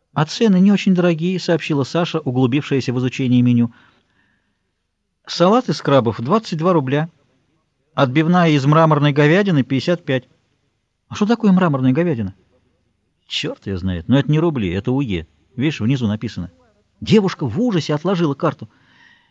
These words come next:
"Не беспокойся, выбирай, что хочешь. Клиент оплачивает все расходы". Он помахал платиновой кредиткой, полученной от Аркадия Сергеевича, но сам в меню ещё не заглядывал, всё время следил за объектом.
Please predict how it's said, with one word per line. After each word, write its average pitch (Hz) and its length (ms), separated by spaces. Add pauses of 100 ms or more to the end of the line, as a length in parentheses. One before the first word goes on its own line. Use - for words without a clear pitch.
(140)
"Не 104 140
беспокойся, 117 720
выбирай, 110 340
что 131 200
хочешь. - 460 (320)
Клиент 147 680
оплачивает 120 560
все - 180
расходы". 101 420 (340)
Он 101 160
помахал 113 420
платиновой 110 560
кредиткой, 117 560
полученной 120 480
от 120 180
Аркадия 113 340
Сергеевича, 127 540 (840)
но 127 180
сам 156 380
в 98 100
меню 135 300
ещё 104 200
не 113 120
заглядывал, 175 640
всё - 180
время 160 260
следил 139 440
за 127 180
объектом. 113 540